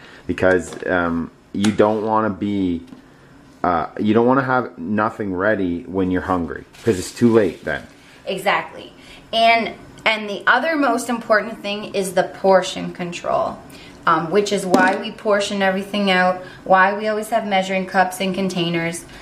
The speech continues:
Speaker 2: Um, so the next thing I'm gonna do is my other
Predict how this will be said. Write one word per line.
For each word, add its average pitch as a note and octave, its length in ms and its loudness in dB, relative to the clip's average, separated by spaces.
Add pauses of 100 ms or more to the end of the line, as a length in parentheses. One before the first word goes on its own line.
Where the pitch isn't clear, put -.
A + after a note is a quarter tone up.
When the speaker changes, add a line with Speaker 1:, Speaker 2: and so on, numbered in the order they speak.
(260)
Speaker 2:
Um, F#3 280 2 (120)
so C4 180 6
the C4 80 4
next C#4+ 280 4
thing E4 220 4
I'm D4+ 100 4
gonna C4+ 220 0
do B3+ 280 -2
is A#3 360 -2 (120)
my A3 280 0
other D4 480 2